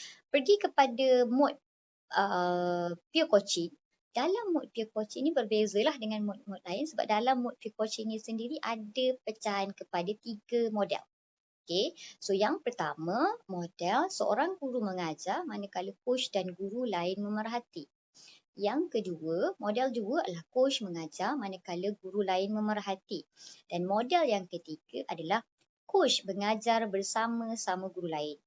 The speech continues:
Jadi, pada tahun lepas untuk, uh, projek P L C saya, The Big Spatter,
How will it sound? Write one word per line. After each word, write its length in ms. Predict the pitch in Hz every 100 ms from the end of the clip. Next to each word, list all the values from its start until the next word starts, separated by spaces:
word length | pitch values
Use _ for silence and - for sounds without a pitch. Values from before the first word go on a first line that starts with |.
| - - _
Jadi, 220 | - 214 269
pada 180 | 233
tahun 240 | 226 214 214
lepas 480 | - 170 190 277 -
untuk, 460 | 208 208 196 -
uh, 240 | - 185 185 208
projek 320 | 208 202 - 202
P 80 |
L 160 | 190 190
C 240 | 190 190
saya, 480 | 180 180 165 196 349 415 _ 190
The 80 | 175
Big 160 | 202 -
Spatter, 560 | - 165 160 - 381